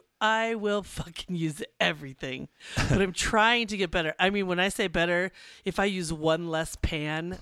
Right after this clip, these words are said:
I've, that's an accomplishment. But when you said that, it struck a note that, you know what, Heidi, maybe you should try to do that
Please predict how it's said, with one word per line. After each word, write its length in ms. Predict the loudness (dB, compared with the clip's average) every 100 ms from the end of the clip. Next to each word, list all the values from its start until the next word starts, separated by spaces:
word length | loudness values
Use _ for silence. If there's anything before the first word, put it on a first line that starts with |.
| -2
I've, 560 | 2 2 2 -4 -8 0
that's 260 | 2 2 2
an 80 | -6
accomplishment. 760 | -4 -4 -4 -6 -6 -10 -12 -4
But 180 | -2
when 140 | 0 -2
you 80 | -2
said 340 | 2 2 2
that, 300 | -6 -10 -12 _ _ _ -20 -20 -6
it 140 | -4
struck 340 | 0 2 0 0
a 60 |
note 340 | 0 0 0 -2
that, 240 | -2 -4 _ _ _ -20 -20 _ _ _ _ _
you 120 | 0
know 100 | 2 4
what, 160 | 2
Heidi, 260 | 0 -2 0
maybe 320 | 2 0 2
you 140 | 2
should 240 | 2 0 -2
try 420 | -6 -4 -2 -2
to 180 | -2 -4
do 280 | -4 -4 -2
that 260 | -4 -8